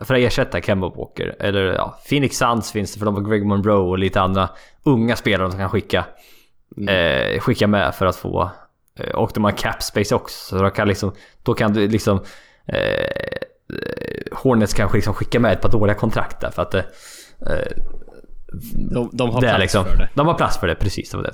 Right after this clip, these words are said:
Speaker 1: tänkte
Speaker 2: Mm.
Speaker 1: säga. Eh, ja, vi be-, också Cavaliers intresserade av att trada till sig George Hill i Sacramento. Det var ett, en av de mer spännande, eh, trade-ryktena jag hade hört än så länge, faktiskt.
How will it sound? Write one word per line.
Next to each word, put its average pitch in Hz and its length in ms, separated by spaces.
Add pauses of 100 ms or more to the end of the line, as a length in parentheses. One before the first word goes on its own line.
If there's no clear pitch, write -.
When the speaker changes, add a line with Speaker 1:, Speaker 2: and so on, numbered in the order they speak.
(100)
Speaker 1:
tänkte 95 40
Speaker 2:
Mm. 98 60
Speaker 1:
säga. - 220 (460)
Eh, 160 400 (460)
ja, 147 320
vi 139 80
be-, 139 140 (180)
också - 440
Cavaliers 185 680
intresserade 175 760
av 160 100
att 165 80
trada 160 280
till 156 260
sig 151 380
George 175 380 (220)
Hill - 300 (520)
i 139 60
Sacramento. 208 680 (340)
Det 277 140
var 135 160
ett, 131 100
en 143 180
av 147 60
de 147 100
mer 143 100
spännande, 165 480 (720)
eh, 101 500 (1120)
trade-ryktena 104 840
jag 82 120
hade 87 60
hört 87 240
än 87 140
så 87 60
länge, 67 140
faktiskt. 87 240